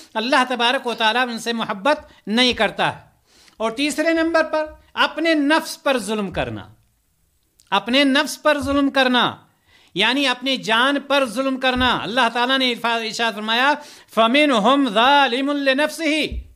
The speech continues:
फिर उनमें से बाज अपने, अपने नफ्स पर, अपनी जान पर जुल्म करने वाले हैं। यानी बाज लोग क्या करते हैं, अपने नफ्स पर, अपनी जान ही पर जुल्म करते हैं।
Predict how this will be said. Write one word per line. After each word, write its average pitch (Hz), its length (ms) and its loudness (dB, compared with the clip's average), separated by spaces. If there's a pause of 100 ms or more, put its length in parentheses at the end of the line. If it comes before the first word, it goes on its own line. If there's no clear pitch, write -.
(800)
फिर 302 200 4
उनमें 269 400 2
से 320 420 2 (1400)
बाज 240 380 4
अपने, 247 480 -2
अपने 240 380 0
नफ्स 262 300 -2
पर, 277 200 0
अपनी 254 280 -2
जान 226 320 0
पर 277 200 0
जुल्म 240 340 0
करने 285 320 0
वाले 277 240 2
हैं। 202 460 -4 (160)
यानी 190 220 -2
बाज 202 320 0
लोग 220 220 -6
क्या 220 140 -2
करते 240 260 -6
हैं, 285 260 0 (180)
अपने 202 280 -2
नफ्स 240 300 -4
पर, 233 160 -4
अपनी 202 260 -4
जान 208 240 -2
ही 233 180 -4
पर 262 160 -2
जुल्म 226 260 -8
करते 220 320 -6
हैं। 160 420 -6